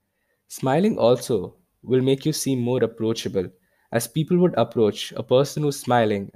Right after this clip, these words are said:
rather than a person who's frowning or a person who has no expression at all.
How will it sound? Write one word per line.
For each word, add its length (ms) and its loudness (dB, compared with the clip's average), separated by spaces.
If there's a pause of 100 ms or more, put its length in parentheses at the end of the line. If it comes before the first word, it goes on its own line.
rather 240 -2
than 200 2
a 20 -2
person 380 -2
who's 180 -8
frowning 540 -4 (340)
or 100 6
a 40 6
person 460 0 (200)
who 80 4
has 140 4
no 100 2
expression 640 -2
at 240 -2
all. 260 -2